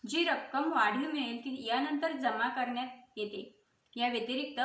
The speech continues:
पंच्याहत्तर टक्के नुकसान भरपाई अशी कुठल्याही प्रकारची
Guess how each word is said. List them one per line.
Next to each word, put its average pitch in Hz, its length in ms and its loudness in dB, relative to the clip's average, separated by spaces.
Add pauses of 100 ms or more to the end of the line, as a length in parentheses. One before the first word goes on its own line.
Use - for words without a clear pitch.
पंच्याहत्तर 254 460 0
टक्के 339 760 -6
नुकसान 233 400 -6
भरपाई 302 380 0 (200)
अशी 233 300 -6
कुठल्याही 247 480 -4
प्रकारची 254 800 -4